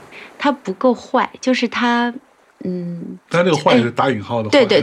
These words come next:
Speaker 1: 当然，当然。
Speaker 2: 是。
Speaker 1: 就是她过于的善良和稳妥。
Speaker 2: 嗯。嗯。是。
Speaker 1: 她追求那种安全感。
Speaker 2: 嗯。
Speaker 1: 所以在创造力方面，我觉得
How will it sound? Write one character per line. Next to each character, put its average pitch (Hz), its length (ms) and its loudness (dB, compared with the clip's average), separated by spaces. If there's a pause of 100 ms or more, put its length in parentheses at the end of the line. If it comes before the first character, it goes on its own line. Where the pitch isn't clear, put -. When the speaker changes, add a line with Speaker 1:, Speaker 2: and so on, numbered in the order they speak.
Speaker 1:
当 269 160 4
然， 180 200 0
当 170 140 -2
然。 160 240 -6
Speaker 2:
是。 113 300 -8
Speaker 1:
就 247 140 -2
是 233 240 0
她 254 180 -2 (240)
过 262 220 2
于 165 200 -4
的 170 380 -8 (420)
善 202 460 0
良 151 300 -6
和 147 180 -4
稳 143 320 -2
妥。 - 340 -4
Speaker 2:
嗯。 - 40 -20
嗯。 - 80 -20
是。 113 440 -8
Speaker 1:
她 - 160 -2
追 247 220 0
求 170 220 -6
那 190 140 0
种 151 160 -6
安 190 200 -2
全 147 280 -8
感。 - 180 -12 (140)
Speaker 2:
嗯。 131 260 -4 (320)
Speaker 1:
所 196 480 0
以 208 340 2
在 170 540 -4 (400)
创 254 260 2
造 160 200 -6
力 160 200 -10
方 147 240 -8
面， 156 280 -10
我 175 120 -10
觉 160 200 -10
得 170 240 -10